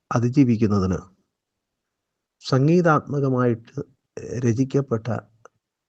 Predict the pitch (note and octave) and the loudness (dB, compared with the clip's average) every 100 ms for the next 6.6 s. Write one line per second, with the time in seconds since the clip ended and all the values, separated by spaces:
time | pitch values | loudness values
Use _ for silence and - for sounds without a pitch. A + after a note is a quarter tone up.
0 | _ _ _ _ _ A#2 A2 A#2+ C3+ C#3 | _ _ _ _ _ -6 0 2 2 2
1 | A#2+ G#2+ G#2 A2 _ _ _ - - A#2+ | 0 0 0 -6 _ _ _ -14 -8 -8
2 | - - A2 A2 E2+ F#2 - - _ _ | -8 -2 -2 -2 -4 -4 -6 -12 _ _
3 | _ _ _ _ _ _ _ _ _ _ | _ _ _ _ _ _ _ _ _ _
4 | _ _ _ - B2 A2 B2 A2+ A2 G#2+ | _ _ _ 0 2 2 2 2 2 2
5 | B2 G3+ - _ _ _ _ - A#2 B2 | 0 -2 -8 _ _ _ _ -4 0 2
6 | C3 A#2+ G#2 G2+ A#2+ | 4 4 2 2 0